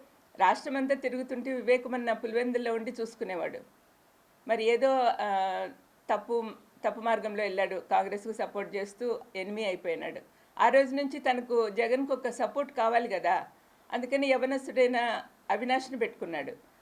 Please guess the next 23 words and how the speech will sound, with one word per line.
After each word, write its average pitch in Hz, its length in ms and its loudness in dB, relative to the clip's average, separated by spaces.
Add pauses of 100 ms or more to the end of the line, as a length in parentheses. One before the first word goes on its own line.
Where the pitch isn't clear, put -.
(160)
అవినాష్ 269 460 0
ఏ 240 160 8
లోటు 262 320 4
లేకుండా 262 420 -2
గత 220 240 -2
ఐదు 214 160 0
సంవత్సరాలు 247 480 -4
ఎంత 208 200 -6
పని 233 300 -2
చేసినాడో 226 400 -2
మీరందరూ 196 440 -4 (100)
చూసినారు. 208 420 -8 (920)
అవన్నీ 277 280 2
ఎందుకు 311 300 0
ఆలోచించటం 285 640 -2
లేదు 262 180 2
మీరు? 262 260 -2 (2000)
ఒక్కసారి 226 480 0
ఆలోచించమ్మా 208 640 -2
దయచేసి. 202 580 -6 (600)
ఇద్దరు 254 320 2
కూర్చొని 254 420 -2
మాట్లాడుకోండి, 202 720 -2